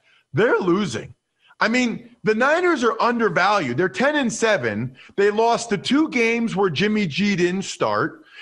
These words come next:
They lost a game where Jimmy G got hurt against the Titans. That's three losses right there. They, I think they lost the game where Deebo Samuel didn't play.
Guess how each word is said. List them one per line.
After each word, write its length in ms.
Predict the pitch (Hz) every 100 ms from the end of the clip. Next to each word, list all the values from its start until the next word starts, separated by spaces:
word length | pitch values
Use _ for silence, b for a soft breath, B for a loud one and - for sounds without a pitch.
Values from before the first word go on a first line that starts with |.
| B -
They 160 | 190 208
lost 420 | 214 226 233 -
a 60 | 180
game 340 | 226 233 220
where 140 | 208
Jimmy 280 | 175 220 214
G 280 | 151 202 220
got 220 | 208 175
hurt 420 | 147 202 262 - 160
against 400 | 160 185 180 -
the 80 |
Titans. 640 | 143 156 131 117 117 165 -
That's 260 | 240 240
three 260 | - 247 247
losses 520 | 208 208 214 196 143
right 280 | 170 175 170
there. 400 | 117 104 110 120 B -
They, 80 | 185
I 140 | 165
think 160 | 233 277
they 80 | 247
lost 340 | 208 208 -
the 80 | 170
game 320 | 139 190 202
where 140 | 185
Deebo 360 | 143 196 185 165
Samuel 500 | - 185 214 208 185
didn't 260 | 156 139 135
play. 500 | 120 107 107 127